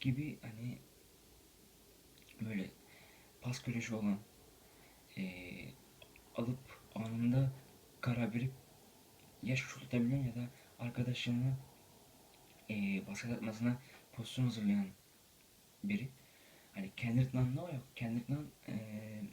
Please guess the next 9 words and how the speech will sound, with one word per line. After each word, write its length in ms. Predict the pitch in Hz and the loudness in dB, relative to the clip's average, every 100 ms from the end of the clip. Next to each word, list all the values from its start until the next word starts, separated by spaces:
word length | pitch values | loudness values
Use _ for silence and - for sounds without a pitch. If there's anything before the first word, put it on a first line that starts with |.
| - - - - - - - - - - - | -14 -20 -20 -20 -20 -20 -20 -20 -20 -20 -14
sayıları, 500 | - 120 117 120 123 | -2 2 2 2 0
yani 220 | 107 98 - - - - - - - - | -4 -6 -8 -20 -20 -20 -20 -20 -20 -14
sayıları 520 | - 135 131 123 156 - - | 0 4 4 2 -2 -8 -18
sınırlı 560 | - - 143 147 151 131 | -10 -2 2 4 4 4
bir 140 | 101 104 - - - - - - | 2 0 -8 -20 -20 -20 -14 -4
basketbolcu. 640 | 104 - - - - - - - - - | -2 -2 -10 -14 -14 -14 -16 -20 -20 -12
O 80 | - | -4
yüzden 340 | 117 107 120 107 - - | 0 2 2 0 -6 -14
hani 180 | 131 | -14